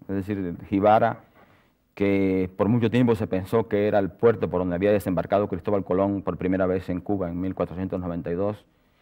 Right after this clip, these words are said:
y para desengaño de los vecinos del pueblo, se descubrió que Colón efectivamente había desembarcado unos seis kilómetros en otro puerto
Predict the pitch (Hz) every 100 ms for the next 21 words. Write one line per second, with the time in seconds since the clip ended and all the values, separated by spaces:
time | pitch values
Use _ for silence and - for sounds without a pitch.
0 | _ _ - 101 101 104 101 98 113 131
1 | 123 101 92 90 90 _ _ _ _ _
2 | _ _ 95 - 120 120 101 87 - 117
3 | 107 98 92 _ _ _ _ 98 90 101
4 | 101 117 110 92 104 110 98 90 104 98
5 | 104 104 92 95 - - 87 90 98 104
6 | 90 - - 92 101 104 95 - _ _
7 | _ 123 120 - 101 110 101 92 92 92
8 | 95 92 90 98 98 - 87